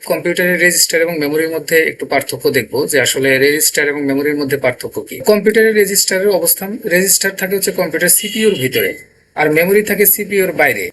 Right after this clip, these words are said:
সেন্ট্রাল প্রসেসিং ইউনিটের বাইরে থাকে হচ্ছে মেমোরি, আর রেজিস্টারে থাকে হচ্ছে সেন্ট্রাল প্রসেসিং ইউনিটের ভিতরে। মেমোরিগুলো কোনগুলো? যেমন র্যাম, রম, এগুলো হচ্ছে মেমোরি। আর সিপিইউর ভিতরে রেজিস্টার থাকে, এটা খুবই দ্রুত গতির আর কি,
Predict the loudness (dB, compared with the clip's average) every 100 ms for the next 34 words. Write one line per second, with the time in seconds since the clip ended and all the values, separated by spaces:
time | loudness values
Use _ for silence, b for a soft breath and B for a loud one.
0 | -2 0 -2 -2 -2 -2 0 0 -2 -4
1 | -2 0 2 2 2 -2 -2 -2 -2 -2
2 | -2 0 0 -2 B B 0 2 2 0
3 | 0 -2 -2 -2 -2 0 0 0 0 -2
4 | 0 -2 -2 -2 -2 -4 -4 -2 -2 -2
5 | -2 2 4 4 4 2 2 2 4 4
6 | 2 2 4 4 2 2 2 2 2 -2
7 | 2 2 2 0 -4 -2 -4 -6 -10 _
8 | _ -4 -2 0 0 0 2 2 2 0
9 | 2 2 2 0 -2 -4 -6 -8 -6 -4
10 | -2 -4 -4 -4 -4 -2 0 2 2 2
11 | 0 0 -6